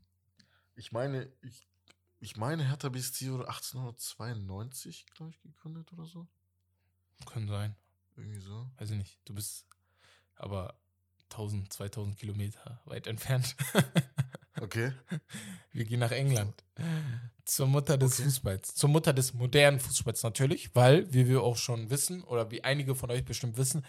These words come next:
Speaker 2: die Geschichte des Fußballs fängt wahrscheinlich schon Jahrhunderte vorher an, es gibt Gerüchte, dass in China oder auch in Deutschland schon Fußballspiele gespielt wurden, bevor es überhaupt die F A und et cetera gab. Aber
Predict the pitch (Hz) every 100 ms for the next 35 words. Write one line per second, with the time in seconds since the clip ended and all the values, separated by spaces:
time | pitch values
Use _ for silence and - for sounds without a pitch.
0 | - - _ - 131 135 - 196 202 160
1 | 139 135 156 - 135 127 - 135 131 120
2 | 139 135 131 - 117 113 107 135 151 131
3 | 131 120 120 123 117 113 110 113 - -
4 | _ - - 127 131 131 135 - 120 117
5 | 135 131 - 139 135 120 117 - - -
6 | 113 117 127 117 127 127 117 113 110 -
7 | - 139 - 120 107 - 131 127 120 143
8 | - 131 120 123 117 110 113 _ _ _
9 | - 110 131 127 - 117 110 117 117 -
10 | - 131 113 107 - 104 104 101 95 -
11 | 98 104 98 98 92 - 117 113 98